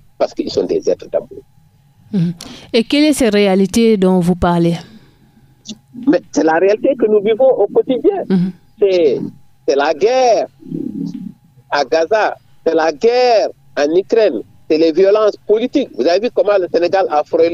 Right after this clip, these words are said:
Speaker 1: le pire
Speaker 2: Mhm.
Speaker 1: avant justement l'avènement d'un nouveau président.
Speaker 2: Bien sûr.
Speaker 1: C'est les violences faites aux femmes, c'est les violences, euh, euh, faites aux, aux, aux, aux, aux enfants.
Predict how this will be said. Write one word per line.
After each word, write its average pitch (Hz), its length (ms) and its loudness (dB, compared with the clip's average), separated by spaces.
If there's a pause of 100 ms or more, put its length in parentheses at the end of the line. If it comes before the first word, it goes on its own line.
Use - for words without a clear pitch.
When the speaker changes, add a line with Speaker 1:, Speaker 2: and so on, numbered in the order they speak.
Speaker 1:
le 160 140 0
pire 277 420 2 (180)
Speaker 2:
Mhm. 196 140 0
Speaker 1:
avant 170 280 2
justement 170 460 -2
l'avènement 156 440 2
d'un 139 160 2
nouveau 165 260 0
président. 226 540 0
Speaker 2:
Bien 226 120 0
sûr. 190 360 -2
Speaker 1:
C'est 180 140 2
les 180 140 2
violences 214 460 2 (260)
faites - 160 -2
aux 185 120 2
femmes, 190 360 -2
c'est 165 80 0
les 165 120 0
violences, 220 480 2 (100)
euh, 123 100 2 (320)
euh, 147 260 2 (100)
faites 185 160 0 (100)
aux, 139 320 2
aux, 135 60 2
aux, 131 800 0
aux, - 0 -
aux 156 120 -2
enfants. 190 440 0